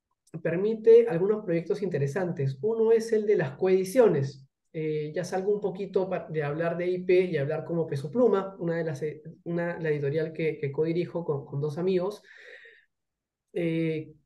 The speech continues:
nosotros hemos logrado, eh,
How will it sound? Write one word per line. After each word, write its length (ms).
nosotros 440
hemos 240
logrado, 800
eh, 840